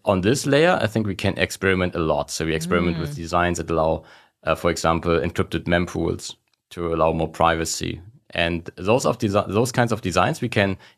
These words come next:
Speaker 1: innovate on top of Ethereum without being directly incorporated into the, into the core layer.
Speaker 2: Mm-hmm.
Speaker 1: If it proves to be successful,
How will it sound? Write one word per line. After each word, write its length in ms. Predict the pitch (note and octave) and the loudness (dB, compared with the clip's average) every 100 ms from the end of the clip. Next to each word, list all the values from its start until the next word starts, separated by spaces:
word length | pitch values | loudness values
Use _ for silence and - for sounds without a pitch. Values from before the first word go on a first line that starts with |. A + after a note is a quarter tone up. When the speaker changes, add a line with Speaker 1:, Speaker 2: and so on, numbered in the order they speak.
| - | 0
Speaker 1:
innovate 400 | A2+ A#2+ G2+ G#2 | 2 4 4 4
on 140 | F#2 - | 0 -2
top 180 | B2 B2+ | 0 0
of 100 | C#3+ | -2
Ethereum 340 | C#3 C#3 B2+ | -2 0 0
without 320 | G#2 G2 G#2 G#2 | 2 4 2 2
being 300 | G2 F#2 F#2 - _ | 0 0 -2 -10 _
directly 480 | - F#2 G#2 G#2 F#2+ | 2 6 6 2 0
incorporated 500 | F2+ F#2+ F2+ F2+ C2+ | 0 0 2 2 0
into 200 | E2+ F2+ | -4 -2
the, 340 | E2+ E2 E2 - | -2 -2 -2 -6
into 180 | - F2 | -10 -8
the 80 | D#2+ | -8
core 300 | - F2+ F2+ | -2 2 4
layer. 360 | F#2 A2+ F3+ A3+ - | 4 4 0 -4 -10
Speaker 2:
Mm-hmm. 280 | F3+ D#3+ E3+ G3 | -8 -8 -10 -4
Speaker 1:
If 200 | A#2 B2+ B2+ | 2 4 2
it 100 | A2 | 0
proves 220 | C3 A#2 | -2 -2
to 80 | G#2 | 0
be 100 | G2 | 0
successful, 760 | G2 - - - C#3+ A#2+ A2+ | 0 2 2 2 2 2 2